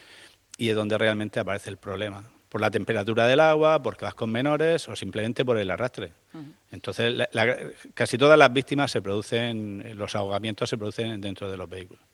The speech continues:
Speaker 2: Ujú. Esto, la, la cuestión de las alertas, la protección, yo también creo que la información, ¿no? Que la información por, por los diferentes canales, ¿no?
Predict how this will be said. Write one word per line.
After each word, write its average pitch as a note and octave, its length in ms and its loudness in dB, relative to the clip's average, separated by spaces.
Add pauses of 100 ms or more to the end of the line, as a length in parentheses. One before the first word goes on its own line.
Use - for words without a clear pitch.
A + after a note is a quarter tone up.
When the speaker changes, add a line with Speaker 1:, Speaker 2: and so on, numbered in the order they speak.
Speaker 2:
Ujú. D3+ 180 -14 (600)
Esto, F#3+ 340 -4
la, D3 500 -2
la C#3+ 160 -6
cuestión D#3+ 360 -10
de D#3+ 260 -2
las D3+ 320 -8
alertas, D3+ 480 -6
la D3 80 -10
protección, D3+ 640 -8
yo F3+ 160 -4 (640)
también E3 260 0
creo D#3 220 -6
que D#3 100 -8
la C#3 80 -6
información, C#3 840 -4
¿no? F#3 200 -10
Que C3+ 120 -10
la C3+ 60 -4
información C#3 520 -8
por, C3+ 160 -10
por C#3 240 -8
los C#3+ 100 -8
diferentes D3+ 380 -8
canales, C#3+ 480 -2
¿no? C#3 140 -6